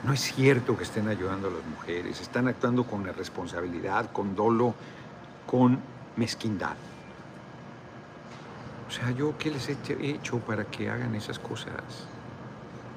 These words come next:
Porque se los dije, ¿eh? No, no es que ahorita lo estoy platicando, se los dije, tanto en la fracción, hay compañeras de la fracción que están empujando el tema y se los dijimos y no les ha interesado,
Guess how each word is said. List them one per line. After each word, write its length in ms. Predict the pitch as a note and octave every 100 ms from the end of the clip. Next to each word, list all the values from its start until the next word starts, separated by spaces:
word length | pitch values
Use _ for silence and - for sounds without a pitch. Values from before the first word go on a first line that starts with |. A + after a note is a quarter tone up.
| - -
Porque 260 | A#2+ C3
se 160 | A#2+ B2
los 240 | A#2+ A#2
dije, 580 | C3+ G3 - B2+ G2 A2
¿eh? 40 | D#3
No, 180 | C#3+
no 140 | C#3 C3+
es 100 | -
que 100 | A#2+
ahorita 300 | A2+ A#2+ B2
lo 80 | G2+
estoy 180 | - A#2
platicando, 400 | A#2+ - B2+ A#2+
se 160 | B2
los 260 | A2 G#2 F#2
dije, 600 | D3+ F#3+ - F#2+ C#2+ - - - - - - -
tanto 260 | A#2 A2 A#2
en 80 | G#2
la 100 | F#2+
fracción, 720 | E2+ E2 - F#2 G#2 F#3 G3 - - -
hay 80 | -
compañeras 880 | C3 D3+ D#3+ C#3+ C#3+ - - - - - -
de 80 | G#2
la 100 | G2+
fracción 520 | G2 F#2 G2 G2+ C#3+
que 120 | -
están 400 | - A2+ A#2+ E3+ - - - - - - -
empujando 640 | G2 G#2+ A#2+ G#2 C3+ F3+ B2
el 80 | -
tema 400 | C3 B2 C3 - - - - - -
y 60 | -
se 140 | G#2
los 180 | F#2+ F2
dijimos 760 | F2+ - B2+ F3+ F#3+ - - -
y 40 |
no 160 | F#2 D#3
les 180 | D#3 D#3
ha 40 |
interesado, 640 | E3 E3 G#2 - F2+ G#2+